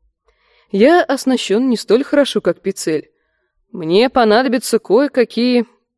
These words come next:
"Я велю лорду Джайлсу дать тебе золото, сколько потребуется. Заодно купи себе новую одежду, а то ты словно с блошиного конца явился".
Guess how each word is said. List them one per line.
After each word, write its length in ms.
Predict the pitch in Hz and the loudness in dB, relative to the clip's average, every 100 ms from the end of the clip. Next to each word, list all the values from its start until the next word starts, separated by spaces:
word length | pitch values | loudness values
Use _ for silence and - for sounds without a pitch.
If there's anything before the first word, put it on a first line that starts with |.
| _ _ _ _ _ | _ _ _ _ _
"Я 180 | 240 294 | 0 2
велю 280 | 285 294 302 | 4 4 4
лорду 360 | 254 254 214 214 | 4 2 0 -2
Джайлсу 540 | 240 311 254 - 233 | 0 4 4 2 -2
дать 220 | 254 262 | 0 0
тебе 280 | - 226 254 | -2 -2 -2
золото, 460 | 226 262 277 269 254 | 0 0 0 -2 -6
сколько 400 | - 240 233 233 | 0 0 0 -2
потребуется. 880 | 233 - 185 165 160 160 - 170 - _ _ _ _ | -2 -2 -2 -2 -2 -4 -2 -4 -4 _ _ _ _
Заодно 480 | - 180 220 254 349 | -6 2 2 4 4
купи 360 | - 320 - 453 | 2 -2 -4 -6
себе 300 | - 196 208 | -8 -2 0
новую 420 | 202 302 240 226 | 2 0 0 -2
одежду, 720 | - 208 156 143 143 135 - _ _ _ | -4 -8 -6 -6 -6 -10 -14 _ _ _
а 140 | 202 | -6
то 120 | 294 | -4
ты 80 | 285 | -2
словно 380 | 233 247 262 233 | -2 0 2 0
с 80 | 202 | 0
блошиного 500 | 226 226 - 220 208 | 0 0 0 0 0
конца 440 | - 220 - 151 | 0 -2 -2 -4
явился". 640 | 156 147 147 147 - 147 | -4 -4 -6 -8 -10 -10